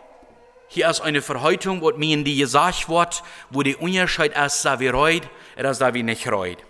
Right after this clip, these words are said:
Und dann sagt der fünfte Vers noch mal dazu,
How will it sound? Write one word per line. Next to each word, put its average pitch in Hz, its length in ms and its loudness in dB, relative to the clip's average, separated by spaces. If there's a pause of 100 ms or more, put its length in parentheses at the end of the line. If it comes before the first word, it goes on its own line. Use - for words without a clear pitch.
(640)
Und 120 140 -6
dann 180 220 4
sagt 185 320 0
der 151 60 -4
fünfte 170 380 -2
Vers 156 340 0
noch 143 140 -4
mal 127 280 0
dazu, 104 380 -6